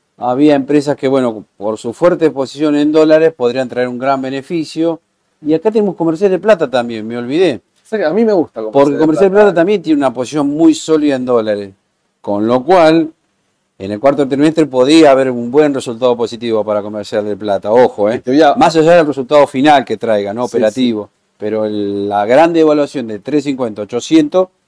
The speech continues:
Speaker 1: le va a pegar también muy favorablemente. Y yo no sé si algo de eso empezó a descontar. Fíjate el nuevo máximo que hubo en el año en pesos, ¿no?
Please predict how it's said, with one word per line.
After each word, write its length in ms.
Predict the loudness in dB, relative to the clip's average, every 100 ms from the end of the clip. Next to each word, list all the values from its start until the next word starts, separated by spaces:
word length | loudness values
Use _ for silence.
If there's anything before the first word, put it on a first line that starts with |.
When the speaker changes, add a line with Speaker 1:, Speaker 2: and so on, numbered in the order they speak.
| _
Speaker 1:
le 140 | 0 4
va 80 |
a 60 | 4
pegar 280 | 4 2 2
también 320 | -2 -2 2
muy 160 | 2 2
favorablemente. 960 | 2 2 4 2 2 -2 -2 -2 -8 _ _ -10
Y 120 | 2 6
yo 120 | 6
no 100 | 4
sé 160 | 0 -2
si 180 | 4 6
algo 240 | 6 6
de 80 | 4
eso 140 | 4
empezó 300 | -2 -2 2
a 20 |
descontar. 600 | 2 2 -2 4 4 4 _ _ _
Fíjate 380 | 0 0 4
el 100 | 4
nuevo 240 | 6 6 4
máximo 480 | 2 0 -2 -2 0
que 80 |
hubo 180 | 0 2
en 80 | 0
el 120 | 0
año 180 | 2 0
en 120 | -4
pesos, 440 | 2 2 2 -4 -4
¿no? 280 | -4 -4